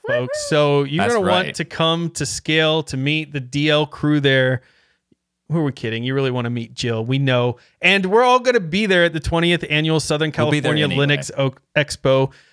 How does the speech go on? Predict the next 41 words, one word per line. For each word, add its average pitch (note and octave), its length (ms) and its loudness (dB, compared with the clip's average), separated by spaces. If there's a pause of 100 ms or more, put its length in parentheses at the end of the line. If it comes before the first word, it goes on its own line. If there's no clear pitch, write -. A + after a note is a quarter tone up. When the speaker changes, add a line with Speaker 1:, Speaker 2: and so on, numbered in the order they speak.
(160)
Speaker 1:
And C#3 120 2
it's C#3 100 -2
gonna D#3+ 160 0
take D3 260 -2
place D3 300 0
March D3 320 -2
ninth C#3+ 320 0
through D#3 160 -4
the D3+ 100 -2
twelfth D3 400 -2
at C3+ 100 -6
the - 80 -4
Pasadena F3+ 680 0
Convention D#3+ 480 -2
Center. C3 440 -2 (200)
And C#3 160 0
this F#3+ 260 0
is D3 140 -2
what C#3 180 -2
really E3+ 220 2
gets D3 260 -4
me C#3+ 140 0
every C#3 160 -2
time, D3 480 -2
in A3 360 2
Speaker 3:
Mm-hmm. C#3+ 180 0 (440)
Speaker 1:
Pasadena, A3 680 0
California. A#3+ 800 0
It's E3 180 0
Speaker 3:
So - 160 -4
Speaker 1:
so A#3+ 180 2
easy A#3+ 40 -4
to G#3+ 80 0
Speaker 3:
convenient. G3 420 2
Speaker 1:
remember. G3+ 520 0 (160)
Speaker 2:
Yeah. A#3+ 340 0
Speaker 1:
Pasadena, A3+ 640 0
Pasadena. A#3 760 -2
You, D3 180 -4 (140)
you F#3 100 -4
can't, G#3+ 380 -2